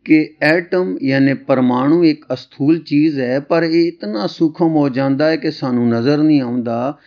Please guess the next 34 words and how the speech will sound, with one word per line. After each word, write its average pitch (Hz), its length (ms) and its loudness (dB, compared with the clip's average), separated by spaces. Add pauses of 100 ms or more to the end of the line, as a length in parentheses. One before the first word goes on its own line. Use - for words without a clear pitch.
(120)
ਫਿਰ 170 240 2
ਵਾਹਿਗੁਰੂ 170 600 0
ਕਿਸ 208 220 -6
ਤਰ੍ਹਾਂ 180 260 -2
ਨਜ਼ਰ 160 320 2
ਆ 147 140 0
ਸਕਦਾ 135 480 -8
ਹੈ? - 180 -20 (1160)
ਜਿਹੜੇ 190 460 2
ਲੋਕ 202 300 0
ਉਸ 170 160 -4
ਨੂੰ 156 160 2
ਦੇਖਣਾ 147 420 0
ਚਾਹੁੰਦੇ 151 560 0
ਹਨ, 147 160 2
ਉਹ 131 200 -2
ਠੱਗੇ 147 360 -2
ਜਾਂਦੇ 101 460 -6
ਹਨ। - 200 -20 (840)
ਗਰਜ਼ੀ 185 640 2
ਲੋਕ 151 520 0
ਆਪਣੀਆਂ 147 460 2
ਲੋੜਾਂ 170 420 2
ਪੂਰੀਆਂ 165 500 2
ਕਰਨ 135 320 0
ਵਾਸਤੇ 120 420 -2
ਉਹਨਾਂ 160 420 0
ਦੀ 135 200 2
ਇਸ 123 220 -6
ਚਾਹ 131 260 0
ਦਾ 131 180 -2
ਫਾਇਦਾ 117 440 -4
ਉਠਾਉਂਦੇ 127 560 -6
ਹਨ। 117 180 -12